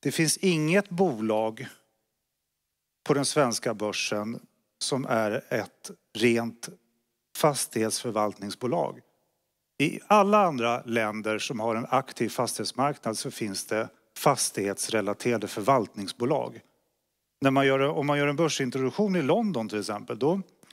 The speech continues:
börsintroducerar man fastigheterna, det vill säga värdetillväxten, och sen så börsintroducerar man förvaltningsbolaget, det vill säga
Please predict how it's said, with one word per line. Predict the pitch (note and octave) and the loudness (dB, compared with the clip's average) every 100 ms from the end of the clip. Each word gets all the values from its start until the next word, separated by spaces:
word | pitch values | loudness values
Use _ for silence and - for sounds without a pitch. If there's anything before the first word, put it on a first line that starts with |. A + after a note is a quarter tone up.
| - _ _ _ _ | -20 _ _ _ _
börsintroducerar | F3 E3+ C3+ B2 A2+ G#2+ G#2+ | 2 2 2 0 -2 0 -2
man | G#2 G#2 | -2 -4
fastigheterna, | - B2 - - A2 G#3 A3+ A#3+ B3 B3+ - _ _ _ - | 0 0 0 0 2 2 2 2 2 2 -6 _ _ _ -8
det | B2 | -4
vill | A2+ | -2
säga | A2+ G#2+ | -2 -2
värdetillväxten, | G2+ B2 G#2+ - G2+ E3 - - A3+ A#3 - _ _ _ _ | 2 2 2 -4 0 0 0 0 2 0 -6 _ _ _ _
och | G3+ G3 | 0 0
sen | D3+ | 0
så | B2+ C#3+ C#3+ | 0 -2 -2
börsintroducerar | C3 C3+ - G2+ G2+ G2 - A2 A2+ | 0 -2 0 -4 -4 -6 -4 -4 -6
man | - | -12
förvaltningsbolaget, | B2 A#2+ A#2+ - A2 C3 D3 C#3+ - - - | -2 -2 -2 -6 -6 0 0 0 -8 -14 -8
det | |
vill | G#2 | -6
säga | F#2+ A#2 - | -4 -4 -6